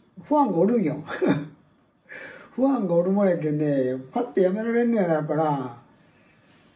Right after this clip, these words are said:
カメラマンの時はね、自分だけの問題やからね、もう辞めりゃいいんやけど。まあ、自分だけと言ってもね、まあ、社員がおったけん。社員がおっても、辞める時は辞めるんかの、やっぱ。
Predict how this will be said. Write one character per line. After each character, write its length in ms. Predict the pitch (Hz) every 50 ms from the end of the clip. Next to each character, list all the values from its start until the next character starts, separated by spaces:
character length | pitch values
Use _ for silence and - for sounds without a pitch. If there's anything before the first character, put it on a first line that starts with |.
| _ _ _ _ _ _ _
カ 120 | - 185
メ 120 | 190 240 262
ラ 80 | 269
マ 120 | 269 247 214
ン 20 |
の 20 | 190
時 200 | - 170 170 175
は 100 | 156 160
ね、 320 | 196 190 160 - - - - - 147
自 160 | 147 147 175
分 160 | 175 185 190
だ 100 | 190 196
け 80 | 190 196
の 80 | 180
問 160 | 160 151 151 147
題 160 | 156 151 147
や 60 | 143
か 80 | 135 127
ら 120 | 127 135
ね、 320 | 151 170 151 139 123 - - - - - - 156 151
も 300 | 143 135 135 135 - -
う 100 | - 131
辞 120 | 143 143
め 100 | 143 143
り 80 | 143 143
ゃ 60 | 143
い 60 | 147
い 20 | 147
ん 40 |
や 100 | 143 127
け 100 | - 131
ど。 200 | 120 117 127 - - - - - - _ _ _ _ 147
ま 80 | 156 151
あ、 20 |
自 100 | 131 123
分 160 | 139 165 180 190
だ 100 | 208 220
け 120 | 220 262
と 60 | 208
言 100 | 196 156
っ 20 | 151
て 80 | 156
も 100 | 147 139
ね、 220 | 147 156 139 - 127
ま 100 | 143 143
あ、 60 | 131
社 140 | - - 175
員 120 | 170 170
が 80 | 151 135
お 40 | 127
っ 20 |
た 140 | 127 - 147
け 120 | - 147
ん。 120 | 135 127 - - - _ _ _ _ _ _ _
社 200 | - - - 165
員 180 | 165 165 156 143
が 100 | 135 131
お 40 | 139
っ 20 |
て 220 | 135 - - 190 185
も、 360 | 175 156 127 - - - - - - - - - - - - - - _ _ _ _ _ _ _ _ _
辞 140 | - 131 131
め 140 | 135 147 156
る 80 | 160 160
時 220 | 170 165 165 -
は 80 | - 131
辞 100 | 135 135
め 140 | 139 151
る 80 | 170 190
ん 60 | 185
か 120 | - - -
の、 160 | 139 160 165
や 80 | 147
っ 40 | 135
ぱ。 380 | - - - - - - -